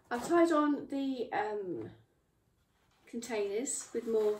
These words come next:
twine, and as you can see, it's actually quite a solid, solid base. Now,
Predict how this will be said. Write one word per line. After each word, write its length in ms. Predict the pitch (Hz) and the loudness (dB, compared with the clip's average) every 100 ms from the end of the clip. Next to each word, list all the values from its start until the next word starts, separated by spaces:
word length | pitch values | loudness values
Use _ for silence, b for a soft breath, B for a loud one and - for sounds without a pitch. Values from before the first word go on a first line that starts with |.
| - | -4
twine, 480 | 214 202 185 226 277 - _ b b b b b b - | -6 -4 -2 -4 -6 -12 _ b b b b b b -6
and 440 | 240 240 240 240 - - - | -2 0 0 -2 -6 -6 -4
as 160 | 285 | -2
you 60 | - | -2
can 100 | 269 | -2
see, 480 | - 311 240 180 247 240 - | 0 2 4 4 0 -6 -8
it's 160 | - | -4
actually 240 | 302 - 269 | -2 -2 -4
quite 220 | - 247 | -2 -2
a 40 | |
solid, 320 | 240 262 240 220 - _ _ _ | 0 2 4 2 -2 _ _ _
solid 300 | - 277 233 | -6 0 0
base. 480 | - 220 269 - - B B B B B B B - | 0 -2 -2 -6 -14 B B B B B B B -8
Now, 400 | - 262 269 254 | -2 2 2 2